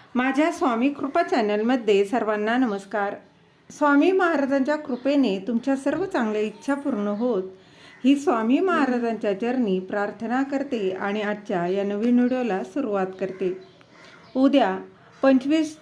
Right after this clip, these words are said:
जून दोन हजार पंचवीस, वार बुधवार आणि उद्या आहे दर्श अमावस्या. तर या दर्श अमावस्येच्या दिवशी प्रत्येक आईनं आपल्या मुलांवरून एक व-,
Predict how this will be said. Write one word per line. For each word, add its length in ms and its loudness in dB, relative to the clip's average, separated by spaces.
जून 240 2
दोन 200 2
हजार 400 0
पंचवीस, 680 -2
वार 220 2
बुधवार 500 0
आणि 220 0
उद्या 320 0
आहे 300 -2
दर्श 380 0
अमावस्या. 760 -2
तर 120 4
या 200 4
दर्श 360 2
अमावस्येच्या 680 2
दिवशी 600 -2
प्रत्येक 500 0
आईनं 500 0
आपल्या 340 -2
मुलांवरून 720 2
एक 260 0
व-, 260 2